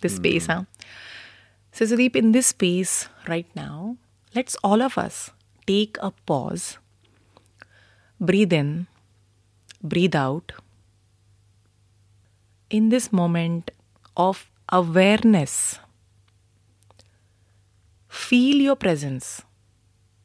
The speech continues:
Speaker 1: Breathe in, breathe out. One more time. Just breathe in, breathe out. And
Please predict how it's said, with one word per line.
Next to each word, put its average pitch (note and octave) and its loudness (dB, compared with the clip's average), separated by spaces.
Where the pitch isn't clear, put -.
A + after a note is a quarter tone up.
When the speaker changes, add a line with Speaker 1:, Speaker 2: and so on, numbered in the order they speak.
Speaker 1:
Breathe E3 -4
in, E3 -6
breathe F3+ 0
out. C#3+ -6
One F3+ 2
more F#3+ 0
time. D3 -6
Just B3 0
breathe G#3 0
in, F3 -6
breathe D#3 -2
out. D#3 -4
And A#3+ 0